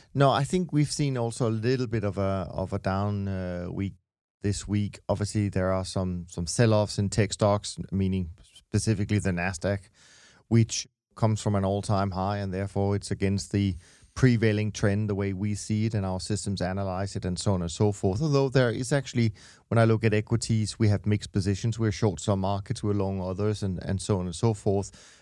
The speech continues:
And certainly seeing some overall reduction in the exposure in, in equities, maybe a little bit of an uptick in exposure in fixed income, and we'll see. But so besides the fact that,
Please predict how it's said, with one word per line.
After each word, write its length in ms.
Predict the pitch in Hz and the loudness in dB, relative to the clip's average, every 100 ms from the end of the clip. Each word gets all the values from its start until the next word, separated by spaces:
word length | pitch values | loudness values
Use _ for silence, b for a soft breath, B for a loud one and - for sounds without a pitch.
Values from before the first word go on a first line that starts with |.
| B _ _ _ - | B _ _ _ 0
And 240 | 104 98 | 0 0
certainly 340 | - 120 107 | -2 -2 -2
seeing 300 | 98 113 107 | -2 0 0
some 180 | 98 107 | 0 -2
overall 400 | 98 95 98 95 | 0 -2 -2 -2
reduction 560 | 87 101 95 92 - 104 | -4 0 0 0 -2 -2
in 220 | 92 92 | 0 0
the 220 | 95 92 B B B B _ | -2 -2 B B B B _
exposure 640 | 120 - - 107 107 113 101 | 0 2 4 4 4 0 0
in, 240 | 98 92 | 0 -4
in 200 | - 101 | -2 0
equities, 720 | 95 95 107 110 107 98 - - _ _ - | 0 -2 -2 2 0 0 -8 -14 _ _ -2
maybe 240 | 147 156 | 0 2
a 20 | 151 | 2
little 180 | 139 | 2
bit 120 | 139 123 | 2 0
of 80 | |
an 80 | 113 | 2
uptick 480 | 110 - - 123 - | 2 0 0 0 2
in 100 | 117 | 0
exposure 640 | 107 - - 104 104 120 | 0 0 2 2 2 0
in 80 | 107 | 0
fixed 320 | - 110 - | 0 -4 0
income, 640 | 120 123 - 117 110 110 107 - _ - | 0 0 0 0 0 -2 -8 -16 _ -4
and 220 | 98 101 | -2 0
we'll 160 | 104 98 | 0 -2
see. 320 | - 135 113 | 0 0 4
But 240 | 123 113 B B B B B - | 6 6 B B B B B -2
so 180 | - 135 | 2 4
besides 400 | 120 165 196 - | 4 2 2 0
the 80 | |
fact 260 | 131 120 117 | 4 4 4
that, 100 | 110 | 0